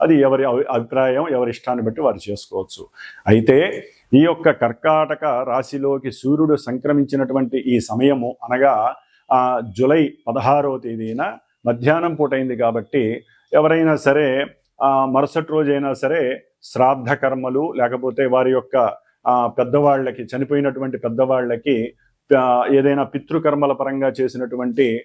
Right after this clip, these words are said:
ఆ, పిండ ప్రదానాలు ఇలాంటివి చేసుకోవటం వలన వారికి చక్కగా అనంత లోకాలలో విష్ణు సాన్నిధ్యము కలిగే అవకాశము, వైకుంఠ ప్రాప్తి కలిగే అవకాశం ఉంటుంది. అట్లాగే ఈ యొక్క కర్కాటక రాశిలోకి సూర్యుడు ప్రవేశించినటువంటి రోజు నుంచి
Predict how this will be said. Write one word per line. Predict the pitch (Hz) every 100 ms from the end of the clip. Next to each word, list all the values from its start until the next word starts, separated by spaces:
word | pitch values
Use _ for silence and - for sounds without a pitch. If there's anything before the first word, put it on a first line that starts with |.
| _ _ _
ఆ, | 120 123
పిండ | 120 139 151
ప్రదానాలు | - 135 131 131 127 123 143 135
ఇలాంటివి | 131 139 131 120 135
చేసుకోవటం | 139 - 135 127 120
వలన | 120 151 135 123 - _ _ 104
వారికి | 135 139 127
చక్కగా | 123 - - 147 156 127 127
అనంత | 131 151 151
లోకాలలో | 147 135 131 127 123 120 143 120 120 - _ -
విష్ణు | 113 - 165
సాన్నిధ్యము | 135 135 131 120 101 117 127 160 - _ _
కలిగే | 123 123
అవకాశము, | 135 110 117 123 120 120 143 143
వైకుంఠ | 117 123 151
ప్రాప్తి | 139 - 127 123 123
కలిగే | 120 117
అవకాశం | 107 107 113 - 110
ఉంటుంది. | 107 110 110 156 - _ _ _ _ _
అట్లాగే | 117 151 151 160 165 165
ఈ | 143 151 147
యొక్క | 139 -
కర్కాటక | 131 120 - 151 151 147 139
రాశిలోకి | 131 127 - 131 143 139 160
సూర్యుడు | - 135 160 156
ప్రవేశించినటువంటి | 151 131 139 139 139 127 131 127 127 120
రోజు | 117 123 123
నుంచి | 123 120 117 135 120